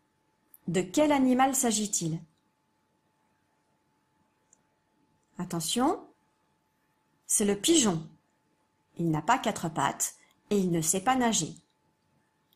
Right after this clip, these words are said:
Observe bien ces fruits. J'en ai choisi un.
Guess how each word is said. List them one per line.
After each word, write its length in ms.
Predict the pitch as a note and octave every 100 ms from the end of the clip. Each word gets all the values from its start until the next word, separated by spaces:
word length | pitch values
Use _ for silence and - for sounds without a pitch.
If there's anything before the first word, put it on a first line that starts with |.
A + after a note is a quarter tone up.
| _ _ _ _ _ _ _ _ _ _ _ _ _ _ _ _ _ - - A3
Observe 480 | A#3 - F#4+ D4+
bien 220 | A#3 D4+ E4+
ces 160 | C4
fruits. 320 | A#3+ - E3 D#3+ - _ _ _ _ _ _ _ _ _ _ _ _ _ -
J'en 260 | - G#3+ C#4+
ai 80 |
choisi 460 | E4 A3+ G3 E3+ F3+
un. 220 | A3 A3+